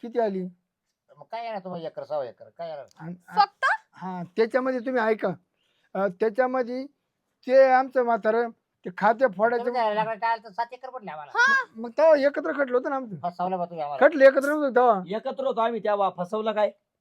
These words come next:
Speaker 1: खटलं एकत्र नव्हतं का आमचं? ऐका, त्याच्यामध्ये
Speaker 2: ते
Speaker 1: आमच्या
Speaker 2: म्हातारं वारलं का तुमचं?
Speaker 1: हा, मग ते आहे ना, त्याचं खातं उतरायलंय ना,
Speaker 2: हा.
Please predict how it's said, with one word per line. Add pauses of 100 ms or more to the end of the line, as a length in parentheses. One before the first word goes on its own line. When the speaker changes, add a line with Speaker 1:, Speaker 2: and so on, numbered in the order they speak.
(460)
Speaker 1:
खटलं
एकत्र
नव्हतं
का
आमचं? (440)
ऐका, (520)
त्याच्यामध्ये
Speaker 2:
ते
Speaker 1:
आमच्या
Speaker 2:
म्हातारं
वारलं
का
तुमचं? (180)
Speaker 1:
हा, (500)
मग
ते
आहे
ना,
त्याचं (100)
खातं
उतरायलंय
ना,
Speaker 2:
हा.